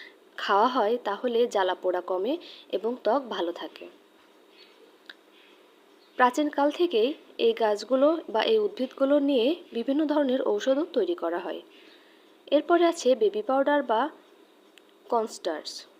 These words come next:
র্যাশের জায়গায় হালকা করে বেবি পাউডার দিতে পারেন, তবে খেয়াল রাখবেন পাউডার যেন শিশুর নাকে, মুখে বা চোখে না চলে যায়।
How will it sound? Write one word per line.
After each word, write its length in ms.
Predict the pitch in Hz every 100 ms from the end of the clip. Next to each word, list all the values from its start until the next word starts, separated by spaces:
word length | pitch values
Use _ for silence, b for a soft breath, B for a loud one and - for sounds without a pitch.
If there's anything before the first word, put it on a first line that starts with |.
| _ _ _ _ b b b b b 214
র্যাশের 320 | 226 311 302
জায়গায় 360 | 339 339 339
হালকা 380 | 330 247 226 247
করে 300 | 254 294 254
বেবি 280 | 254 190 214
পাউডার 500 | 208 240 254 269 208
দিতে 220 | 202 185
পারেন, 340 | 175 165 160 - - b b b b -
তবে 180 | 294
খেয়াল 320 | 302 - 202 226
রাখবেন 440 | 320 269 214 240
পাউডার 380 | 247 208 208 247
যেন 240 | 285 285
শিশুর 460 | 294 240 - 233 240
নাকে, 300 | 214 190 247
মুখে 300 | 254 247 294
বা 140 | 214 220
চোখে 560 | - 220 220 247 247 B B
না 180 | 208 180
চলে 260 | 170 160 156
যায়। 240 | 165 160